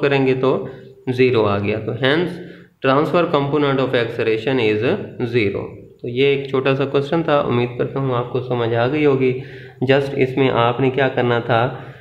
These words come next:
पहले उसने rectangular coordinates में equation दिया, आपने उसको polar coordinates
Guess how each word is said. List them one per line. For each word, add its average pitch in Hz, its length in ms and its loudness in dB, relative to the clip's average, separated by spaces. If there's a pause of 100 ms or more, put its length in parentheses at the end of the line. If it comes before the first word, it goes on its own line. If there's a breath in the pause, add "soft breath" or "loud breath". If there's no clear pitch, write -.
(180 loud breath)
पहले 127 240 6
उसने 131 340 4
rectangular 123 520 4
coordinates 127 640 0
में 127 100 2
equation 117 400 -2
दिया, 139 180 2
आपने 123 280 2
उसको 131 360 0 (480 loud breath)
polar 156 300 4
coordinates 110 540 2